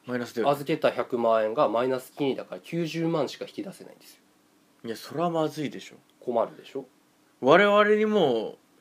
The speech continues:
Speaker 1: 抽出されたトリップしてた人間は困るよね。お金ないんだから。
Speaker 2: うん。うん。
Speaker 1: そしたら、預けてる金利もちょっと抑えなきゃいけませんよ、みたいな。
Speaker 2: えーと、じゃあこれ日銀の目的何かっていうと、
Speaker 1: いや、そこ大事だよ。
Speaker 2: お金を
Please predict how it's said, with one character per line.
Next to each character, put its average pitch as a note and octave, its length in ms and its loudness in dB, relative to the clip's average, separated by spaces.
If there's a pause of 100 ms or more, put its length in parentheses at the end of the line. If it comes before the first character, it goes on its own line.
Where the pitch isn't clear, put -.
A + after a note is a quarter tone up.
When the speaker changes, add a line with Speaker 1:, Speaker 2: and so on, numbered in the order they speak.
Speaker 1:
抽 F3 220 2
出 D3+ 160 -4
さ E3 100 2
れ D#3 80 4
た D3 140 2
ト E3 160 2
リ F3+ 80 4
ッ F3+ 100 -12
プ C3 100 -2
し - 60 -6
て B2 120 -6
た A#2 100 -2
人 A2 200 -2
間 A2 200 -2
は G#2+ 240 -4
困 C3 260 -6
る A2+ 80 -6
よ - 140 -14
ね。 - 120 -20 (360)
お - 80 -12
金 C#3+ 180 0
な C#3+ 160 2
い B2+ 60 -2
ん G#2+ 140 -10
だ - 100 -20
か - 140 -20
ら。 - 80 -20 (260)
Speaker 2:
う B2 60 -10
ん。 A#2+ 40 -8
う G#2+ 40 -8
ん。 - 80 -12 (320)
Speaker 1:
そ - 60 -16
し - 40 -14
た G3 80 10
ら、 B2 260 4 (420)
預 D3+ 240 2
け F#3+ 80 4
て E3+ 60 0
る C#3+ 100 2
金 C#3 220 -4
利 C3 80 0
も B2+ 80 0
ち B2+ 80 -6
ょ C3+ 40 -2
っ - 20 -16
と C3 100 -2
抑 A#2 280 2
え C3 40 2
な A#2+ 100 0
き G#2+ 60 -10
ゃ A2 40 -6
い G#2 40 -10
け A2 100 -10
ま G#2+ 120 -8
せ A2+ 120 -10
ん G#2+ 40 -4
よ、 G2+ 100 -8
み F#2 80 -18
た G2+ 80 -14
い F2 100 -14
な。 - 140 -18 (260)
Speaker 2:
え A2 360 -10
ー - 40 -20
と、 G2 200 -10
じ A#2+ 100 -4
ゃ A#2 40 0
あ A2+ 40 -2
こ A#2+ 140 -6
れ G#2 80 -4
日 D3 300 -4
銀 A#3+ 160 0
の B3 80 2
目 D#3 220 2
的 G3 260 0
何 D3+ 300 2
か E3+ 180 2
っ - 80 -8
て - 120 -10
い G#2 180 -4
う F#2+ 60 -10
と、 - 180 -10
Speaker 1:
い C3+ 40 2
や、 A#2 80 2
そ B2 100 -4
こ A#2 100 0
大 A2+ 160 2
事 G#2+ 80 -10
だ - 80 -20
よ。 - 60 -20 (680)
Speaker 2:
お D3 120 0
金 B3+ 380 2
を C#4 340 0